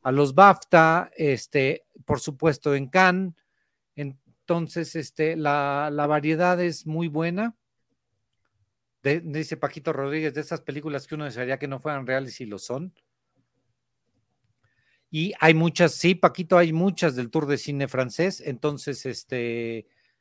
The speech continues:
pues sí, entren a plataformacine punto com, hay muy buenas opciones de películas. Yo les,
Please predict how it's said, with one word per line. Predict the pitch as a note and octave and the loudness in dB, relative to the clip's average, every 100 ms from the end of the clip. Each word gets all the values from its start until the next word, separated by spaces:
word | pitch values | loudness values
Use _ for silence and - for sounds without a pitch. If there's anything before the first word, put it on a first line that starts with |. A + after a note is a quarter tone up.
| _ _ _ - | _ _ _ -4
pues | F3 | 0
sí, | A#3+ A#3+ G3 | 2 0 -2
entren | F3+ G#3 G#3+ G3+ | -4 -4 -2 -2
a | E3 | -2
plataformacine | F3 E3+ F#3+ F#3+ F3 F#3 F#3 | -2 -2 -2 -2 -4 -4 -6
punto | F3+ E3+ D#3+ | -6 -6 -6
com, | F3+ F#3 | -6 -6
hay | D#3+ | -4
muy | D#3+ E3 F3+ G3+ | -4 -2 0 0
buenas | F3+ F3 E3 - | 0 -2 -4 -6
opciones | B2+ D3+ C#3+ C3 | -10 -10 -12 -10
de | A2+ | -8
películas. | B2+ C#3+ D#3 D#3+ - | -8 -6 -4 -4 -4
Yo | B2 D#3 | 4 6
les, | E3+ D3 | 6 0